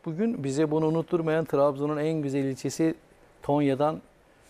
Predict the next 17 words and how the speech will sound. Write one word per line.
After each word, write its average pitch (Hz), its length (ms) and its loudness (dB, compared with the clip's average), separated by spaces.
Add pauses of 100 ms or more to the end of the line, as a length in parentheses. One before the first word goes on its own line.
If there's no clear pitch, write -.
(200)
Yusuf 127 340 -8
Kır 139 100 -2
kardeşimiz 139 600 -2
var. 127 100 2
Teşekkür 131 440 -4
edelim 110 300 -2
ona. 170 200 -2 (420)
Ba-, - 80 -6 (140)
bize 185 220 2
göre 208 220 4
kasket, 208 400 0 (420)
e, 147 380 2
iddianın, 190 720 2 (120)
tevazunun, 160 800 2 (1300)
e, 139 60 -8 (800)
biat 151 280 4
etmemenin 185 600 -2